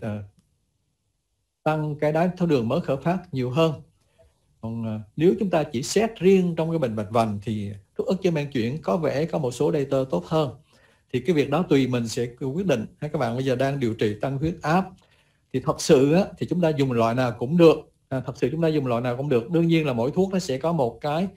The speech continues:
ưu điểm tốt hơn. Bây giờ nếu bệnh nhân mạch vành thì chúng ta vẫn được dùng được thuốc kháng thể angiotensin, chứ không phải là bệnh nhân mạch vành thì chúng ta không dùng được. À, do đó thì tùy trong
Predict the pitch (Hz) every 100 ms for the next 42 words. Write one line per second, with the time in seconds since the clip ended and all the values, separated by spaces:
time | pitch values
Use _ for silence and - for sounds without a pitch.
0 | _ _ _ 156 156 120 139 170 196 180
1 | 175 165 - _ _ _ _ 151 143 139
2 | 196 135 131 147 151 117 - 127 123 107
3 | 101 _ _ _ 117 175 175 165 139 127
4 | 180 151 147 131 123 127 110 - 170 202
5 | - _ _ 120 127 123 135 156 147 147
6 | 151 160 147 147 165 147 123 143 120 117
7 | 120 139 143 120 127 117 117 151 156 -
8 | 170 151 123 120 113 - _ _ _ 131
9 | 139 147 156 160 120 123 123 117 143